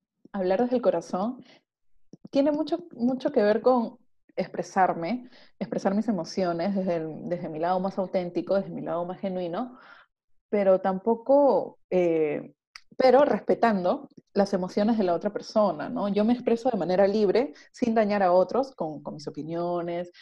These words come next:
o con, o con mis, o con mis expresiones, ¿no? Entonces yo creo que, que sí, que si combinaríamos el expresarnos de la, desde el corazón, más el respe-, el respeto por las otras personas, yo creo que tendríamos, tendríamos Disney.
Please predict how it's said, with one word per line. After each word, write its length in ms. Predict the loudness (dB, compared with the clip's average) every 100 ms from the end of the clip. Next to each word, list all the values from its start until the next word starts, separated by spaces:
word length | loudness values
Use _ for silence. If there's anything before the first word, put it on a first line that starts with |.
| -20 -4
o 120 | 0
con, 140 | 0 0
o 180 | -2 -6
con 160 | -6 -8
mis, 200 | -10 -10
o 100 | -12
con 140 | -10 -10
mis 140 | -12
expresiones, 600 | -14 -18 -6 -4 -4 -10 -6
¿no? 280 | -6 -6 _ _ -20 -20 -8
Entonces 280 | -4 0 2
yo 160 | 2
creo 380 | 4 4 4 2
que, 400 | 2 2 2 -2
que 120 | -6
sí, 200 | 0 0 0
que 100 | -2
si 120 | 0
combinaríamos 840 | 0 0 -2 0 0 0 0 -2 -8 -20 -8 2
el 220 | 4 4
expresarnos 560 | 0 -2 0 2 2 2
de 80 |
la, 140 | 0 -2
desde 260 | -6 -6
el 60 | -6
corazón, 840 | -8 -10 -8 -2 0 0 -2 -6 -10 _ -8
más 200 | -6 -4
el 80 | -4
respe-, 480 | -6 _ 0 0 -2 _
el 140 | -6 -4
respeto 560 | -6 0 2 2 2
por 140 | -2 -6
las 200 | -8 -8
otras 220 | -8 -6
personas, 480 | -6 0 2 2 0
yo 100 | 0
creo 180 | -2
que 80 | -2
tendríamos, 560 | -2 0 0 0 0 -2 -6 _ _ _ _
tendríamos 540 | 0 4 6 6 4 4
Disney. 480 | 2 0 -12 -16